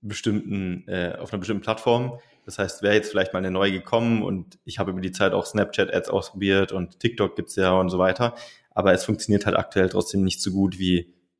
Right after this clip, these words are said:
Instagram für sowas. Ähm, aber ja, du hast recht, es ändern sich halt die Kleinigkeiten, es ändern sich die Bewertungs- Richtlinien. Es ändert sich mal, ob man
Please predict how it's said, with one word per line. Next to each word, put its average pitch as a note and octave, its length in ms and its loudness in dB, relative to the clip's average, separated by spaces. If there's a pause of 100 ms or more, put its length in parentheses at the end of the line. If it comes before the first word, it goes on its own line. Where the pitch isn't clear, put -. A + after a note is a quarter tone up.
(260)
Instagram F#2 600 4
für G2 100 -2
sowas. F#2 420 0 (540)
Ähm, F#2 520 -4 (180)
aber G#2 120 2
ja, A2+ 100 6
du A2 80 2
hast G2 200 0
recht, G#2 220 -2
es G#2+ 120 -6
ändern A2 300 2
sich G2 240 -4
halt F#2 400 -2 (320)
die G2 80 -10
Kleinigkeiten, F#2 640 0
es F2+ 100 -8
ändern F#2 220 -2
sich F2+ 200 -6
die F2+ 120 -8
Bewertungs- F#2+ 640 -2 (360)
Richtlinien. F#2+ 960 2 (220)
Es - 160 -6
ändert G2 240 0
sich - 140 -8
mal, F#2 220 2
ob F2 140 -2
man F#2 460 -4